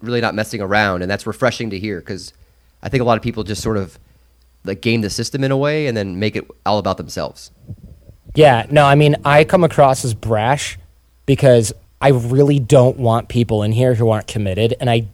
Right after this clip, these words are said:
Speaker 2: definitely don't wanna hear the reason why your special snowflake story is different from the other guy who can't make it.
Speaker 1: Yeah.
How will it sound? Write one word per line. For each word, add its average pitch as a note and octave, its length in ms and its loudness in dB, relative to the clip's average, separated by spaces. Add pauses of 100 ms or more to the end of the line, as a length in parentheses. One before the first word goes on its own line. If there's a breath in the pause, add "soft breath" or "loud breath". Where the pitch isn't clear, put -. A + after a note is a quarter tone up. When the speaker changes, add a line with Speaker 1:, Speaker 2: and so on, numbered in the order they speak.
(100)
Speaker 2:
definitely C3 560 0
don't A2+ 260 0
wanna A2 220 -2
hear A2 260 0
the G#2+ 140 0
reason A2 380 -2
why A2 160 2
your G#2 200 -2
special A2 520 -2
snowflake A2 560 0
story A2 400 0
is G#2 120 -2
different A#2 400 -4
from A2 160 -2
the G2+ 120 -4
other G2+ 140 -4
guy A2 260 2
who A2 100 0
can't A#2 260 -4
make A#2+ 220 2
it. C3+ 180 2
Speaker 1:
Yeah. A2 220 -4